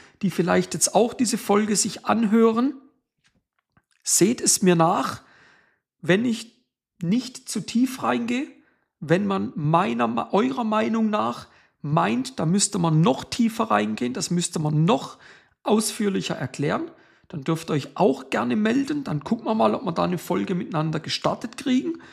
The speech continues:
Dann haben wir, denke ich mal, eine super Basis, um das aufzubauen. Aber mir ist auch wichtig, dass wir erstmal die Basis bei den Spielern hinkriegen und dann können wir ins Detail gehen. Ja, wir wollen sie nicht überfordern.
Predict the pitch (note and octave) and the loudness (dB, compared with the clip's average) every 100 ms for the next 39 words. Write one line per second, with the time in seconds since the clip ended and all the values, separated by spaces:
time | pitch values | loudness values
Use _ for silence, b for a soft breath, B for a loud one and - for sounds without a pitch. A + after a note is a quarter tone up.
0 | B - D#3+ D#3+ E3+ E3 F3 F#3+ F3 E3 | B -6 0 2 2 2 0 0 -4 -2
1 | D#3 D3 - - A#3+ - - D3+ A3 - | 0 0 0 -2 -2 -2 0 2 2 0
2 | D4+ - B B B - F#3+ G3+ - - | 0 -2 B B B -2 0 4 2 4
3 | G#3 A#3+ - - F3+ - F4+ - b b | 2 2 -2 -2 2 2 0 -6 b b
4 | b b - D#3+ E3+ G#3 G3 - F#3 B3 | b b -2 2 4 2 0 2 2 4
5 | F#3+ B3 - D4 - E3+ - - G3 G3 | 2 0 0 -6 -4 -2 -2 0 0 0
6 | E3 E3+ - _ E3 G3 B3+ C#4+ - C4 | -2 -4 -8 _ 0 4 2 2 0 0
7 | A#3+ B3 - - A#3+ C4+ A3 B3 B3 B3 | 0 -2 -4 0 0 2 2 0 -2 0
8 | A#3+ C#4 C4+ B B B - E3 - - | 0 0 -4 B B B -2 -2 -2 -4
9 | - A#3 A3 G#3+ G3 F3+ F3+ - D#3 - | -2 0 0 2 2 0 -2 -4 -6 0
10 | F3+ A3 A3+ F#3+ C3+ - b b b b | 0 0 -4 -4 -4 -10 b b b b
11 | _ _ _ _ - D#3 B3+ E3+ C#3+ G3 | _ _ _ _ -6 -4 0 0 4 4
12 | A#3+ B3 B3 B3+ - E3 A#3 - - b | 4 2 2 0 0 2 2 -2 -16 b
13 | b b - E3+ D3+ - E3 - C3+ | b b -2 -2 -2 0 0 0 -8